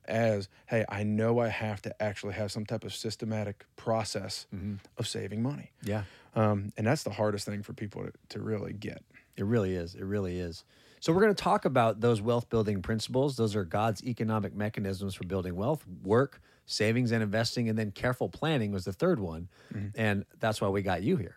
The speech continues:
Speaker 2: 'cause you are a professional at that. Um, and I love how you do it in a way that honors God. Um, and so careful planning is, um, is, is absolutely required. I mean, nobody gets rich by accident, right?
Speaker 1: Mm-hmm.
Speaker 2: Well, you know what I mean by that.
Speaker 1: Right.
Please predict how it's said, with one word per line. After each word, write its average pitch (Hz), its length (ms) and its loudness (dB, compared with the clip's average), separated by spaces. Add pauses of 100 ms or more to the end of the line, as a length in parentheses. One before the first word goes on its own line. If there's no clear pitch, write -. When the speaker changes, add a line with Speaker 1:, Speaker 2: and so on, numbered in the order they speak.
(120)
Speaker 2:
'cause 92 180 -4
you 107 180 2
are 98 260 4 (100)
a 95 160 -2
professional 104 580 -2
at 85 120 -8
that. 82 300 -6 (360)
Um, 101 400 2
and 120 120 4
I 120 40 8
love 175 160 8
how 185 60 6
you 127 160 4
do 135 160 8
it 135 80 6
in 117 80 0
a 110 60 4
way 110 160 4
that 104 160 2
honors 101 340 0
God. 92 340 -2 (480)
Um, 98 360 0 (100)
and 107 180 -2
so 120 320 4 (160)
careful 190 400 4
planning 127 560 0 (460)
is, 113 300 0 (180)
um, 92 400 0 (640)
is, 110 180 -2 (120)
is 107 160 -4
absolutely 117 480 0
required. 85 440 -6 (800)
I - 40 -14
mean, 113 120 2
nobody 139 300 4
gets 120 200 2
rich 107 160 0
by 98 140 2
accident, 98 600 -2
right? 92 220 -2 (180)
Speaker 1:
Mm-hmm. 101 120 -2
Speaker 2:
Well, 135 240 10 (580)
you 123 80 0
know 123 100 6
what 104 100 4
I 92 40 0
mean 90 200 0
by 82 100 -6
that. 82 160 -10
Speaker 1:
Right. - 160 -6